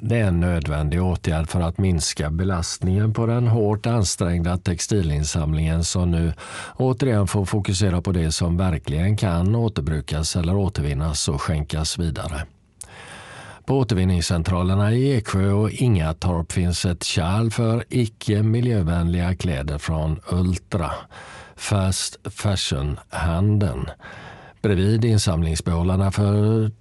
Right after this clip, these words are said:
textilier. Dessa är för textilier som innehåller gifter och inte ska gå vidare i kedjan.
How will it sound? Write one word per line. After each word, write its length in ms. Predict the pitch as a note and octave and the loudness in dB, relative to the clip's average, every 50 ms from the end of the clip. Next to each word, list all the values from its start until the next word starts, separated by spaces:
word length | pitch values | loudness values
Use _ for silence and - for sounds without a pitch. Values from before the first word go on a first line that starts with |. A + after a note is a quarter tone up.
| _ _ _ _ _ | _ _ _ _ _
textilier. 680 | - B2 A2+ G2+ - - G#2 D2+ - G2 - - - - - - - - - - - - - - - - - - - - - - | -2 -2 -2 -2 -2 0 0 0 0 -2 -6 -8 -8 -10 -14 -18 -20 -20 -20 -20 -20 -20 -20 -20 -20 -20 -18 -18 -18 -20 -8 -2
Dessa 300 | - C3 A#2 - - G#2+ | 0 0 2 2 2 2
är 120 | A2+ B2+ | 2 2
för 140 | A2 - G#2 | 2 2 0
textilier 640 | G2+ - A2+ G#2 - - - G#2+ F2 E2 E2 E2+ E2+ | 2 2 0 0 0 0 0 2 2 2 2 0 0
som 200 | - - F#2+ G2 | 0 2 2 2
innehåller 420 | G2+ F2 E2 D#2+ D#2+ D#2+ D#2+ E2+ | 4 2 2 2 0 0 0 2
gifter 480 | F2 F2+ F#2+ F#2 - - - - - C#2 | 2 2 2 0 0 -4 -6 -4 -2 0
och 100 | E2 F#2 | 0 0
inte 260 | F2 D#2 - E2+ D#2 | 0 0 0 -2 -2
ska 280 | - - - F2 E2+ | 0 0 0 0 0
gå 180 | E2+ D#2 F#2 F#2+ | 0 0 2 2
vidare 420 | G2 A2 G2 D2+ D2+ D#2+ E2 F2 F#2 | 2 2 2 2 2 0 0 2 2
i 180 | G2 G2+ G2+ | 2 2 2
kedjan. 520 | F#2+ - A#2+ G2 C#2+ B1 B1+ - C#2 D#2+ | 0 0 0 0 -2 -2 -4 -6 -6 -8